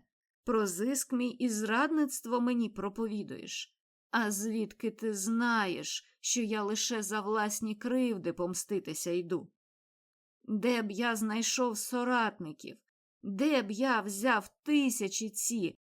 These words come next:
котрі вже перейшли на мій бік і ще перейдуть, якби власні лише борги стягнути зібрався?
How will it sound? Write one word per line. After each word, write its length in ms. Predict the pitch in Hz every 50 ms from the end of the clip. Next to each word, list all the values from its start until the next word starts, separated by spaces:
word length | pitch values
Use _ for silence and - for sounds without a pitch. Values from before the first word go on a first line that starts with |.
| _ _ _
котрі 360 | - 254 247 254 233 220 233
вже 240 | 226 208 214 247 220
перейшли 640 | 220 240 233 240 247 254 247 - - 254 254 262 214
на 140 | 190 190 196
мій 200 | 202 208 214 208
бік 380 | 190 202 262 277 - - - - - _ _ _
і 180 | 247 247 233
ще 420 | 226 - - - - 285 254 202 185
перейдуть, 760 | - 208 214 220 233 226 208 180 139 - 139 - - - _ _ _ _ _ _ _ _
якби 580 | - 190 226 214 202 196 185 196 214 202 175 - - _ _
власні 760 | - 202 214 240 247 240 247 247 - 190 - - - 170 156
лише 380 | 165 170 185 175 - - 202 175
борги 680 | 160 160 175 175 170 185 214 240 254 240 185 151 - - _ _ _ _
стягнути 720 | - - - - 220 220 220 226 233 233 202 - - 156
зібрався? 680 | 156 175 175 175 180 170 143 160 - - - - 170